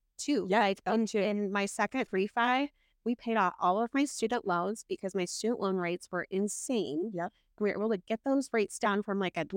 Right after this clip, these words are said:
Speaker 1: ten to twelve percent interest rate down into, like, a four-ish.
Speaker 2: Yep.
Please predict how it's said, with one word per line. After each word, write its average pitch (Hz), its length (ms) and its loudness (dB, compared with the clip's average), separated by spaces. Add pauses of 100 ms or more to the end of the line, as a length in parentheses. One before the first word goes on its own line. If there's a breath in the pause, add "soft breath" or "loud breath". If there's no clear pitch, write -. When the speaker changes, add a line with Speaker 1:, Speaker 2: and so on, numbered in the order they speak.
(300)
Speaker 1:
ten 269 220 2
to 208 80 -4
twelve 285 320 0
percent 175 400 -4
interest - 380 -4
rate 156 320 -2
down 196 240 0
into, 208 260 -2
like, 175 220 0
a - 80 -8
four-ish. 151 960 0
Speaker 2:
Yep. 202 160 -4